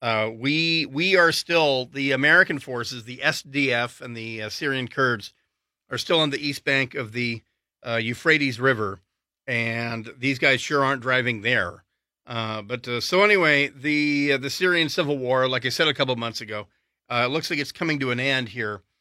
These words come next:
um, in two thousand eighteen, though the, the sides that really know what's going on, which w-, would be everybody but nato, everybody but the U S,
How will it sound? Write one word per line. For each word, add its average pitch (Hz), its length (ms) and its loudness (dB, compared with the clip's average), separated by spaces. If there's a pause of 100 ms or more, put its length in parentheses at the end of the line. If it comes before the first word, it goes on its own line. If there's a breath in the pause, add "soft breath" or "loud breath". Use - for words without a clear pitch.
(460)
um, 117 260 0
in 123 100 -10
two 151 140 -6
thousand 127 300 0
eighteen, 135 600 -4
though 131 400 0
the, 127 240 -8
the 131 140 -10
sides 180 920 2
that 135 260 2
really 156 220 -4
know 151 120 -2
what's 139 160 -6
going 139 300 -2
on, 117 380 0
which 127 200 -14
w-, 139 260 -14
would 131 160 -8
be 127 180 -4
everybody 135 400 0
but 110 180 -8
nato, 117 460 -4 (320)
everybody 135 400 0
but 120 180 -8
the 113 100 -12
U 110 180 -8
S, 120 220 -6